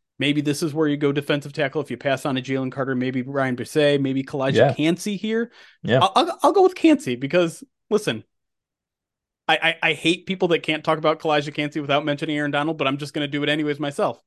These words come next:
Speaker 1: You know who helped
Speaker 2: Yeah.
Speaker 1: draft Aaron Donald?
Speaker 2: Yeah.
Speaker 1: Brad Holmes, the Lions G M, when he was there as a college pro scout, um, college director of scouting, uh, with the Rams. So I think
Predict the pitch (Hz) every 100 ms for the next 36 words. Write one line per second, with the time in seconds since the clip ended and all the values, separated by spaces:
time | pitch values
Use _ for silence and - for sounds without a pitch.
0 | _ _ _ _ _ _ _ 156 165 196
1 | 190 165 98 92 _ 175 175 180 180 175
2 | 208 175 196 269 294 _ _ _ _ -
3 | 143 98 _ _ _ _ 156 185 247 240
4 | 147 - _ _ 180 190 240 208 165 214
5 | 208 208 151 147 170 180 175 175 180 180
6 | - _ _ 165 160 175 165 165 - 170
7 | - 175 151 - 135 131 123 123 _ _
8 | _ 165 139 151 147 135 120 - - 143
9 | 120 120 113 _ _ _ 135 123 120 120
10 | _ 139 139 131 135 117 - 139 127 143
11 | 147 170 165